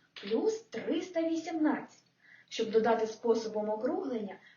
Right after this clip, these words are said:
потрібно число триста вісімнадцять округлити до наступного круглого числа триста двадцять, а потім від результату відняти те число, яке ми додали, щоб утвор-,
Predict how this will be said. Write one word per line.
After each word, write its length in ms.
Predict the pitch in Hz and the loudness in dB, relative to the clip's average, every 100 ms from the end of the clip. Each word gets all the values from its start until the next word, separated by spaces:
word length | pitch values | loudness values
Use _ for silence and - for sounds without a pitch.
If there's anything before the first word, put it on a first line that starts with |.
| _ | _
потрібно 500 | 226 226 359 339 330 | -2 -2 -2 -2 -2
число 380 | - 320 330 330 | -4 -4 -4 -4
триста 420 | - 330 - 294 | -4 -8 -2 -2
вісімнадцять 840 | 285 285 311 330 370 392 - - - - - | 0 -2 -2 -2 -4 -8 -10 -12 -14 -20 -4
округлити 680 | 233 254 269 269 381 403 | -2 2 4 4 2 0
до 120 | 247 285 | 0 2
наступного 720 | 370 - - 415 262 247 240 | 0 -4 -4 -2 2 2 2
круглого 480 | 240 240 226 220 | 0 0 2 4
числа 540 | 226 320 320 285 220 - _ _ - | 2 0 -6 -4 -4 -6 _ _ -8
триста 400 | 220 226 - 262 | -2 -2 -2 -2
двадцять, 500 | 262 247 - - - _ _ _ _ | 0 -2 -4 -12 -20 _ _ _ _
а 160 | - 214 | -8 -6
потім 500 | 220 269 330 269 240 | 0 0 0 0 2
від 120 | 226 | 4
результату 760 | 226 240 247 - 381 440 233 - _ 220 | 4 4 2 2 0 0 -6 -10 _ -6
відняти 600 | 233 254 233 208 196 - | 0 4 4 2 -6 -6
те 260 | 208 208 262 | -2 0 0
число, 640 | 359 349 370 381 403 403 - _ _ | -2 -8 -6 0 0 -2 -16 _ _
яке 360 | 214 214 294 415 | -6 -2 -2 -2
ми 140 | 415 | -2
додали, 560 | 415 440 359 262 254 - - | 0 2 2 2 0 -4 -10
щоб 220 | - 254 - - | -2 -2 -2 -8
утвор-, 400 | - 202 196 | -8 -6 -6